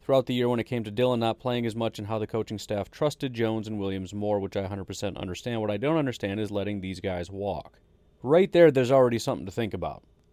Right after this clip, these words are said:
Not just in terms of the words that he said, but it, when you look at the fact that, listen, there's two ways to look at this. There's the general theory and philosophy that,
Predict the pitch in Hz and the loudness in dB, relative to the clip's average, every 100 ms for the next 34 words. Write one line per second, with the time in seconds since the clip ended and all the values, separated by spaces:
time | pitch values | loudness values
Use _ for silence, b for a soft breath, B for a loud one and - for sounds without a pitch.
0 | _ _ _ 123 165 170 151 165 151 143 | _ _ _ 0 2 2 2 4 4 0
1 | 127 135 113 113 104 113 113 127 120 - | -2 0 0 -2 0 0 4 4 4 2
2 | 104 101 - 143 113 113 110 - 120 - | 0 0 0 2 2 2 2 0 -4 -8
3 | - - 123 131 131 131 170 - - 123 | -16 -10 -4 0 0 2 2 0 -4 -2
4 | 131 123 - 117 110 _ 120 127 117 107 | 0 0 2 0 0 _ -8 -4 -4 -4
5 | - 196 185 151 120 113 90 - - - | -2 2 2 2 0 -2 -4 -10 -16 -18
6 | _ _ 135 127 123 117 127 165 175 170 | _ _ -2 0 -2 -4 0 2 4 4
7 | 151 - 156 151 151 143 127 110 120 113 | 4 0 2 4 4 4 2 0 -2 -2
8 | 120 117 117 101 104 98 101 | -2 -4 -6 -6 -4 -2 -2